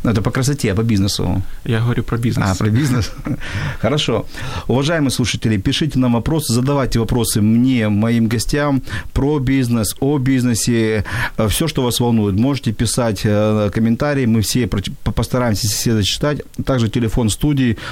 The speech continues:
Speaker 1: ноль восемьсот тридцать четырнадцать тринадцать. И по традиции,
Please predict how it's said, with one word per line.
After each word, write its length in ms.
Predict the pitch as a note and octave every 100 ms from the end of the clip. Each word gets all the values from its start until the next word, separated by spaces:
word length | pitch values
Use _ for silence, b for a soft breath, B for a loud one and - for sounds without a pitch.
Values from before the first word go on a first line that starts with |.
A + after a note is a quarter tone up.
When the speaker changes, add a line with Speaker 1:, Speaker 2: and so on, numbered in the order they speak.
| B
Speaker 1:
ноль 200 | A2+ B2+
восемьсот 520 | A2 - A2 - C#3 -
тридцать 300 | B2 A2+ F#2+
четырнадцать 380 | - A#2+ G#2+
тринадцать. 340 | - A2+ F#2 -
И 100 | B2+
по 140 | B2
традиции, 720 | G#2 A2 A#2+ C#3+ - G#2 G2+